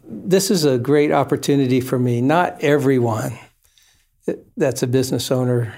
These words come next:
started out the way you did. When you started with Little Giant Ladders, how many employees were there?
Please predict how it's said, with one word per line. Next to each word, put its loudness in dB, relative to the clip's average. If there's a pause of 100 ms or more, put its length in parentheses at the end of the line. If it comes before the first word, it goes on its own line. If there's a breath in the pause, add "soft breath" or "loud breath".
(120 loud breath)
started 0
out 2
the -2
way -2
you -2
did. -8 (1000)
When 4
you 4
started 4
with 0
Little 4
Giant 0
Ladders, 0
how -2
many 2
employees 0
were -4
there? -12